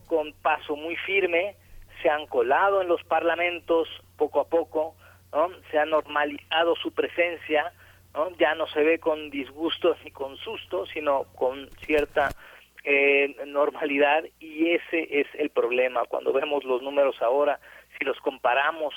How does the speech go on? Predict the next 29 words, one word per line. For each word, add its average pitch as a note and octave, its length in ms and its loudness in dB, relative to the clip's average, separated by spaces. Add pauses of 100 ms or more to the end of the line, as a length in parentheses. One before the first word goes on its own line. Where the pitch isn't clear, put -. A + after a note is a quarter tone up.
(100)
con C#3 180 -4
los B2 140 -4
números C#3+ 400 0
de B2+ 100 0
hace C#3+ 220 -6
diez C3 180 -6 (100)
años C#3+ 420 0
en C3+ 80 -12
cuanto B2+ 260 -2
a B2+ 40 4
la A#2+ 100 2
presencia D3 640 -4 (380)
de D3+ 120 4
la C#3 80 0
extrema C#3+ 440 0
derecha C3 500 0 (380)
en, C#3 260 -2
en C3+ 80 -4
los B2+ 160 0
parlamentos, B2+ 580 -2
pues C3 180 -8
ahora C3+ 320 4
ha B2+ 60 -6
crecido B2 440 -6
mucho D3 320 -8
y C3+ 100 -2
el C3+ 80 2
descontento D#3 600 -2
ciudadano F3 480 2